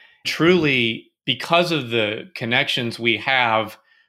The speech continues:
when we work with the dealerships now, and the dealership play by our terms. And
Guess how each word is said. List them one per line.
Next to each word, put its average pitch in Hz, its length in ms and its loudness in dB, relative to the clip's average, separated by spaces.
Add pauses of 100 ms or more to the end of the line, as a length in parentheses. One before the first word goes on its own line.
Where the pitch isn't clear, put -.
(100)
when 117 200 -4
we 147 120 2
work 127 300 -2
with 120 140 -4
the - 60 -6
dealerships 113 720 -2
now, 104 380 0
and 127 180 -4
the 120 60 -2
dealership 175 480 0
play 131 240 2
by 139 260 0
our 147 220 4
terms. 135 540 -2
And 123 340 -2